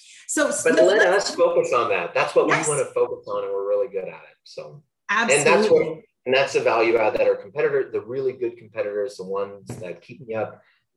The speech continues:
Speaker 2: th-, they're doing the same thing. They're approaching it, uh, is like, "Let us fix this stuff. You just make music. Don't worry." It's like signing to the perfect label.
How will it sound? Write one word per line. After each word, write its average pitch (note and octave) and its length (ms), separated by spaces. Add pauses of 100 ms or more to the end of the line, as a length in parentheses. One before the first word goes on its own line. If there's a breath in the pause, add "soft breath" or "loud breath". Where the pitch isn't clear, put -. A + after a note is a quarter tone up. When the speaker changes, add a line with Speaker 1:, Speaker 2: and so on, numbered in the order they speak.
(260)
Speaker 2:
th-, - 160 (180)
they're C3+ 200
doing C3 200
the A2+ 60
same A2 280
thing. G2 160
They're F2 140
approaching G2+ 460
it, D#2 180 (100)
uh, E2 480 (120)
is E2+ 300
like, D#2+ 300
"Let B2+ 160
us A#2 300
fix - 280
this - 240
stuff. E2+ 320 (440)
You G#2+ 180
just A#2 220
make A2 240
music. F2+ 580
Don't F#2+ 180
worry." G2 200
It's - 160
like C#3 160
signing C3 360
to A#2+ 120
the - 80
perfect - 500
label. F2 460